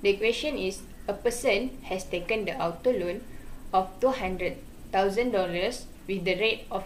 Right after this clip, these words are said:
interest nine percent for the tenure of three years, and he wants to prepare his amortization schedule.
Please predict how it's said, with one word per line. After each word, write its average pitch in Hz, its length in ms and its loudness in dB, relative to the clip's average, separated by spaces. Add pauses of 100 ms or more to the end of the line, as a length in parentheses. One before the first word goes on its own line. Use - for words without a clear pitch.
interest 220 460 -2
nine 190 180 0
percent 190 540 -2 (420)
for 190 140 4
the 185 100 2
tenure 196 460 0 (280)
of 196 240 2
three 285 280 0
years, 233 360 2
and 190 160 0
he 254 140 -2
wants 233 340 2
to 180 60 -2
prepare 175 380 0
his 202 320 -4
amortization 196 800 0
schedule. - 480 -4